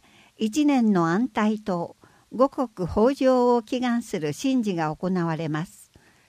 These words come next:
二月二十三日日曜、午後一時三十分頃から。場所、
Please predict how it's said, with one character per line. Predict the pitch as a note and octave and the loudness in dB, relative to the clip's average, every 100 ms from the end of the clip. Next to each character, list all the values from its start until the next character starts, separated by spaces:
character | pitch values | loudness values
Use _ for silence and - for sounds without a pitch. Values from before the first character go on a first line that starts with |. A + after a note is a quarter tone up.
| _ _ _ _ - | _ _ _ _ -6
二 | G#3 | -2
月 | A#3+ C#4+ - | 0 -2 -2
二 | C4+ C#4+ | -2 0
十 | A#3+ G3 E3+ | 0 0 -2
三 | - A#3 G#3+ | -2 -2 -2
日 | F3 - D#3 | -4 -6 -6
日 | E3 F#3+ C4 C4 | -4 -6 -6 -4
曜、 | E3 - - _ _ _ _ _ - | -4 -4 -12 _ _ _ _ _ -4
午 | A3 | 0
後 | G3 D#3+ | 0 0
一 | F#3+ A#3 | -4 -6
時 | F#3+ F3 | -4 -4
三 | G#3 A3+ C4+ | -2 0 0
十 | C#4 | -4
分 | _ C4 C4 | _ -4 -2
頃 | B3+ A3+ E3+ | 0 -2 -4
か | D3 | -8
ら。 | B2+ - _ _ _ _ _ _ _ _ - | -12 -16 _ _ _ _ _ _ _ _ -4
場 | G#3 G3 | 0 2
所、 | A3 A3 | 0 -2